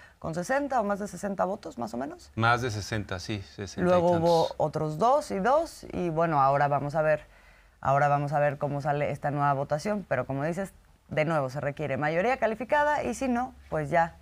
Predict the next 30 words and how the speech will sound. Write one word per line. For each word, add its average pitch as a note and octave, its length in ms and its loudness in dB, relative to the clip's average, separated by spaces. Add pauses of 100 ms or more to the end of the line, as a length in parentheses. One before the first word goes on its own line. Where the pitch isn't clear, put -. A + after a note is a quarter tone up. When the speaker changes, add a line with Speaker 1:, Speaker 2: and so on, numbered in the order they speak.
Speaker 1:
decidirá D3 600 -2 (220)
el C#3+ 140 -4
presidente E3+ 540 -4
de, D3 420 -2 (200)
de C#3+ 600 0
esta A3 240 -2
terna, G3+ 360 -2
¿verdad? C#3+ 260 -4 (100)
Speaker 2:
Sí, E3+ 380 0 (200)
entonces, A2+ 680 -2 (720)
exactamente. A#2 560 -2 (200)
Por A2 160 4
eso A2+ 340 2 (460)
uno G#2+ 320 -2 (640)
se - 160 -6
queda A#2 240 2
con A2+ 160 0
la G#2 80 0
incógnita A2 500 -2
de F2+ 120 -8
qué - 140 -6
va G2+ 100 -4
a G2 40 -4
hacer G#2+ 300 -6
el F#2+ 100 -6
presidente. A#2 400 -8
Speaker 1:
¿Qué B2 60 -2
va A2+ 60 -2
a A2+ 80 -8
hacer? - 200 -10